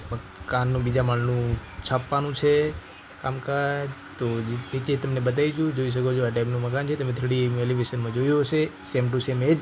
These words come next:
ટાઈપનું બનવાનું છે, એમાં કોઈ પણ ડિફરન્ટ રહેવાનું નથી. તો ઉપર આપણે થર મારીને છાપી દઈએ મકાન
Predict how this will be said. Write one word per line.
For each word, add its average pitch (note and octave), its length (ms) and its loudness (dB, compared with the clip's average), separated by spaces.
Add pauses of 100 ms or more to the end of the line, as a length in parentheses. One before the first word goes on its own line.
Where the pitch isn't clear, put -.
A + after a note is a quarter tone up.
ટાઈપનું C3 320 -2
બનવાનું C3+ 380 0
છે, D3 100 -2
એમાં A#2+ 240 0
કોઈ D3 140 2
પણ D3 180 -2
ડિફરન્ટ B2+ 360 0
રહેવાનું B2+ 380 2 (520)
નથી. D3 160 -2
તો C3+ 180 0
ઉપર C#3+ 180 2
આપણે C3+ 460 4 (580)
થર C#3+ 160 0
મારીને C#3 520 0 (180)
છાપી B2+ 260 2
દઈએ A#2 240 2
મકાન A2+ 400 -2